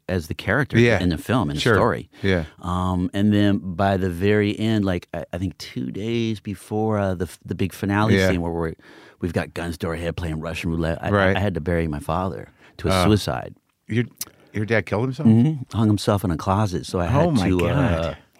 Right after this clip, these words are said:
Speaker 1: so to have a gun to your head two days after you buried him is a very surreal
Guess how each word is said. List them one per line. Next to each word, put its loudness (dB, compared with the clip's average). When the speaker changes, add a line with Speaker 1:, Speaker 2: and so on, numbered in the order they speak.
Speaker 1:
so 4
to 6
have 6
a 6
gun 8
to 10
your 6
head 2
two 8
days 6
after 2
you 6
buried 2
him -2
is -2
a -2
very 0
surreal 4